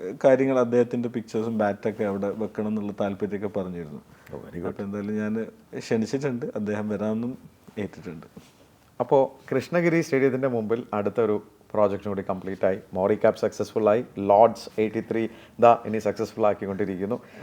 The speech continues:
Speaker 2: ഈ കൺസ്ട്രക്ഷൻ മേഖല വേറെ എന്തെങ്കിലും ചെയ്തിരുന്നോ പിന്നീട്?
Speaker 1: കൺസ്ട്രക്ഷൻ മേഖലയിൽ നമ്മളൊരു അപ്പാർട്ട്മെന്റ് പ്രൊജക്റ്റ് ചെയ്തിരുന്നു.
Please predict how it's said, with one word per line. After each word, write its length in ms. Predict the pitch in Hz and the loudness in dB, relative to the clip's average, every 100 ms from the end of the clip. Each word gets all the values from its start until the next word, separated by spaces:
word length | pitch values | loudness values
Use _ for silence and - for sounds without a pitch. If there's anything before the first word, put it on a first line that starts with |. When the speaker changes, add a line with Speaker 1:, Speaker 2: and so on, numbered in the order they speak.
| 123 - | -18 -6
Speaker 2:
ഈ 200 | 131 120 120 | 0 2 2
കൺസ്ട്രക്ഷൻ 340 | 113 127 147 | 0 -2 -2
മേഖല 160 | 139 143 | 0 4
വേറെ 200 | 139 139 | 6 6
എന്തെങ്കിലും 300 | 143 143 127 113 | 6 2 0 0
ചെയ്തിരുന്നോ 340 | 90 80 71 | -2 -4 -6
പിന്നീട്? 220 | 67 67 - 117 | -10 -12 -6 -4
Speaker 1:
കൺസ്ട്രക്ഷൻ 480 | 120 143 127 156 156 | -2 -2 -2 -2 2
മേഖലയിൽ 380 | 151 147 151 147 | 2 2 2 0
നമ്മളൊരു 220 | 143 139 | 2 4
അപ്പാർട്ട്മെന്റ് 520 | 123 127 131 139 139 | 4 6 4 2 -2
പ്രൊജക്റ്റ് 340 | 131 113 107 110 | 0 -2 -2 -2
ചെയ്തിരുന്നു. 440 | 98 82 85 120 | -4 -4 -10 -12